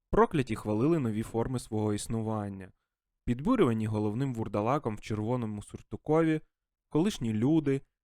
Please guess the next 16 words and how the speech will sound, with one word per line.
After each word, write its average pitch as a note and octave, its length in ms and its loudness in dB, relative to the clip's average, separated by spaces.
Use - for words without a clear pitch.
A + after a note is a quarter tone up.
ельфи F#3 260 2
та G2+ 140 0
гноми E3 480 0
проклинали D3+ 600 2
живих A2 520 -2
та G#2+ 120 -4
співали D#3 460 2
сороміцьких F#2 640 -8
пісень. F2 640 -12
Колись B2 420 0
веселого A2+ 520 0
чоловіка G2 540 -6
це G2 120 -12
все F#2 220 -10
не F#2 120 -8
цікавило, F#2+ 640 -8